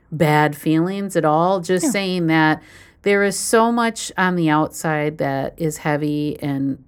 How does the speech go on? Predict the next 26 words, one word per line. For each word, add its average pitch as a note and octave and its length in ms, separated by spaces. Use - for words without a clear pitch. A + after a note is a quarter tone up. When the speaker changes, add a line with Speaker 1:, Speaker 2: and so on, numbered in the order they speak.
Speaker 1:
weighs C#3+ 840
on, C#3+ 480
on C#3+ 220
people C#3+ 420
that C3 380
I F3 160
just E3+ 260
do D#3 180
really D3 300
believe C#3+ 460
that C3 300
school G3+ 440
needs E3 320
to - 60
be C#3 180
a C3 40
haven C3+ 600
and D3+ 160
a C#3 40
protective - 640
space. C#3 400
So F3+ 260
I A3+ 200
actually B3+ 280
feel G#3+ 260
good F3 600